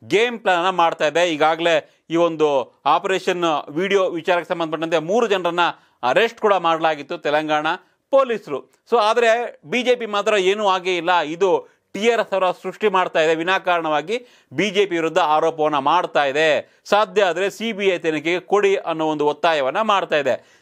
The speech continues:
So ಯಾವಾಗ ಸಿ ಬಿ ಐ ತನಿಖೆಗೆ ಒತ್ತಾಯ ಮಾಡಿದ್ರೋ, ಕೆ ಸಿ ಆರ್ ಇನ್ನೂ ಒಂದು ಹೆಜ್ಜೆಯನ್ನ ಮುಂದೆ ಇಟ್ರು. ಏನಪ್ಪಾ ಅಂದ್ರೆ,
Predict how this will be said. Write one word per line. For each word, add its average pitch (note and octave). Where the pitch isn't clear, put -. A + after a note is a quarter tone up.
So F3+
ಯಾವಾಗ G3
ಸಿ A#3
ಬಿ A3+
ಐ A#3
ತನಿಖೆಗೆ G#3
ಒತ್ತಾಯ A3+
ಮಾಡಿದ್ರೋ, E3+
ಕೆ G#3+
ಸಿ A3+
ಆರ್ G3+
ಇನ್ನೂ G#3
ಒಂದು A3+
ಹೆಜ್ಜೆಯನ್ನ F#3+
ಮುಂದೆ G#3
ಇಟ್ರು. E3+
ಏನಪ್ಪಾ G3+
ಅಂದ್ರೆ, D3+